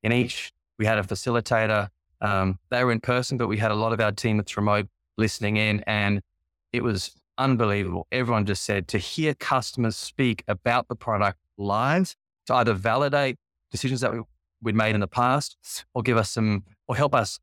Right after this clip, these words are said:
solidify some of our, you know, thinking or what some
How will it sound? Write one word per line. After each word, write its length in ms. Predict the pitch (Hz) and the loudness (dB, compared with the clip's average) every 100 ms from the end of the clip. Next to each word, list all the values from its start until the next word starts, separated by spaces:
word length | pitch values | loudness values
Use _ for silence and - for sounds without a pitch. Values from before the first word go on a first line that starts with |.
| _ | _
solidify 640 | - 120 139 139 135 110 | -2 2 2 0 0 -2
some 220 | 101 117 | -2 -2
of 60 | 110 | 0
our, 200 | 107 98 - _ | 2 0 -6 _
you 80 | 107 | 0
know, 240 | 104 101 - | 2 2 0
thinking 380 | 131 127 - 123 | -2 -2 0 -2
or 200 | 120 120 | 0 0
what 220 | 117 117 | 0 -2
some 380 | - 151 147 139 | -2 0 0 -2